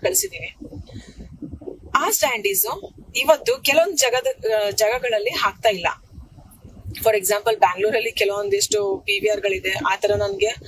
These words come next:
ನೈನ್ಟೀನ್ತ್ of November, ಹತ್ತೊಂಬತ್ತನೇ ತಾರೀಕು ಈ ತರ ಒಂದ್ ಎಕ್ಸ್‌ಪೀರಿಯನ್ಸ್ ಆಗಿತ್ತು. ನಾನ್ ರೆಕಾರ್ಡ್ ಮಾಡಿದೀನಿ ಅದ್ನ.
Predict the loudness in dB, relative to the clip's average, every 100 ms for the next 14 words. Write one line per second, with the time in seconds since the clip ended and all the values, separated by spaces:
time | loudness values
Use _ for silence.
0 | -14 -10 0 0 0 -2 -2 -2 0 0
1 | 0 0 -2 -2 0 0 2 2 2 0
2 | -2 -4 -6 -8 -12 -4 2 4 4 2
3 | 0 0 0 0 0 0 0 -2 -2 -2
4 | 0 0 -2 0 2 2 0 -6 -6